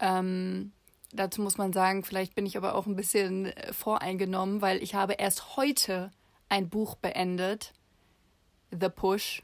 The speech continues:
Ich weiß nicht, ob's das auch auf Deutsch gibt, aber da ist auch eine Familie und die jeweils die Tochter hatte zu ihrer Mutter, also es geht über drei Generationen, vier Generationen,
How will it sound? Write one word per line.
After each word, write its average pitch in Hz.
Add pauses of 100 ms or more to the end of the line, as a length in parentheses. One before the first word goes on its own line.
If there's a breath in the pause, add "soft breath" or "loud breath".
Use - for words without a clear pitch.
Ich -
weiß 180
nicht, 185
ob's 175
das 196
auch 175
auf 180
Deutsch 185
gibt, 196 (420 loud breath)
aber 190 (560)
da 190
ist -
auch 208
eine 214
Familie 240 (440)
und 190
die 196
jeweils 208
die 196
Tochter 240
hatte 220
zu -
ihrer 196
Mutter, 202
also 175
es 180
geht 190
über 185
drei 196
Generationen, 190
vier 214
Generationen, 190